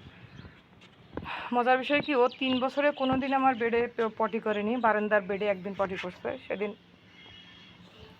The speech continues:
ওর গুঁড়া দেওয়া হয়নি যেখানে ও পপি পটি করে। আসলে দোষটা ছিল আমাদেরই,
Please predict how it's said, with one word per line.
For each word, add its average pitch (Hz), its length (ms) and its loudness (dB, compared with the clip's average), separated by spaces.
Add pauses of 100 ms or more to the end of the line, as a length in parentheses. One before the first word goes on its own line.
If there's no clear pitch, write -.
(140)
ওর 220 180 0
গুঁড়া 214 380 4 (600)
দেওয়া 190 220 6
হয়নি 196 320 0
যেখানে 196 360 -2
ও 190 200 0
পপি 196 300 -8
পটি 190 220 -2
করে। 190 240 -4 (480)
আসলে 202 240 -4
দোষটা 202 360 -2
ছিল 202 220 -2
আমাদেরই, 196 480 0